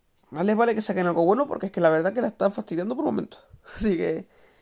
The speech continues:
mm, algo más así que, que comentar. Vamos, yo creo que ya con trece minutitos que estoy viendo por aquí,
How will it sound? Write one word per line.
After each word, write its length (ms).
mm, 960
algo 440
más 120
así 240
que, 560
que 100
comentar. 600
Vamos, 320
yo 100
creo 140
que 220
ya 160
con 340
trece 320
minutitos 440
que 80
estoy 120
viendo 180
por 120
aquí, 260